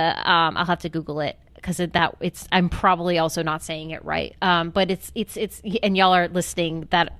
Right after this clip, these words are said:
that know what I'm talking about are screaming at your, um,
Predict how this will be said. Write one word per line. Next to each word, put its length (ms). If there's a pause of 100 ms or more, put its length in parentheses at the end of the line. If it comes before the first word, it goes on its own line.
that 200
know 180
what 120
I'm 80
talking 280
about 160
are 60
screaming 840
at 140
your, 320
um, 220